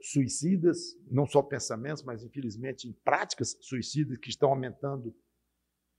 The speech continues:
É, o mundo está aí, é, é, é perplexo quanto a, a aumento de estatísticas de suicídio, especialmente entre os jovens, comentei semana passada também,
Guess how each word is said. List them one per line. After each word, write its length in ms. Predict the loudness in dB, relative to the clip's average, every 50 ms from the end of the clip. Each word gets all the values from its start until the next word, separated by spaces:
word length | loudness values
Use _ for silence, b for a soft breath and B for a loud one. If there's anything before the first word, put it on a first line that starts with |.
| _ _ _ _ _ _ _ _ _ -8
É, 220 | -8 -6 -6 -6 -8 -8 -10 -14 -14 _ -8
o 40 |
mundo 300 | -4 0 2 2 4 2
está 340 | 2 0 2 2 2 2 2 0 -4 -12 -18 -20 _ _ _ _ _ _ -12
aí, 280 | -12 -10 -10 -12 -12 -16 _ _ _ _ _ _ _ _ _ _ _ _ _ _ _ _ _ _ _ _ _ _ _ _ _ _ _ _ _ _ _
é, 80 | -6 -4
é, 400 | -4 -4 -6 -8 -10 -10 -12 -14
é 20 | -4
perplexo 680 | 2 4 4 4 4 4 4 8 8 8 8 6 2
quanto 280 | -2 -2 -2 0 2 2
a, 60 | 2 2
a 340 | 2 0 -4 -4 2 4
aumento 380 | 4 6 6 4 2 0 0 -2
de 60 | -4
estatísticas 760 | -6 -4 -2 -2 -2 -2 -2 -2 -2 -2 -2 -2 -4 -6 -6
de 160 | -6 -10 -12 -12
suicídio, 480 | -8 -6 -6 -6 -4 -4 -6 -6 -6
especialmente 580 | -6 -8 -8 -8 -8 -6 -4 -4 -4 -6 -6 -8
entre 180 | -10 -8 -8
os 140 | -8 0 6
jovens, 380 | 8 10 10 10 8 6 2 -6
comentei 340 | -8 -8 -8 -4 -4 -4 -2
semana 260 | -2 -2 -2 -2 -4
passada 440 | -6 -8 -6 -2 0 2 2 2 0
também, 520 | -2 -4 -4 -4 -4 -4 -4 -4 -6 -8